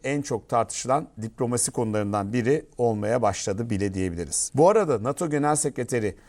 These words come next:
Stoltenberg de işi biraz alttan alıyor. Bu iş nasıl olur diye e, bir yol aramaya çalışıyor. Bu hafta biliyorsunuz, e, Davos toplandı. Normal şartlarda Şubat'ta olan toplantı pandemi nedeniyle,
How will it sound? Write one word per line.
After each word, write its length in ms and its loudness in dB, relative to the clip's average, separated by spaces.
Stoltenberg 840 2
de 180 -2
işi 240 -4
biraz 220 2
alttan 340 0
alıyor. 360 -2
Bu 100 2
iş 220 -2
nasıl 220 0
olur 280 -2
diye 280 2
e, 300 2
bir 160 4
yol 420 6
aramaya 380 -2
çalışıyor. 540 -2
Bu 100 2
hafta 320 2
biliyorsunuz, 520 -4
e, 40 0
Davos 580 2
toplandı. 480 -4
Normal 280 0
şartlarda 540 0
Şubat'ta 520 2
olan 260 4
toplantı 580 -4
pandemi 420 0
nedeniyle, 540 0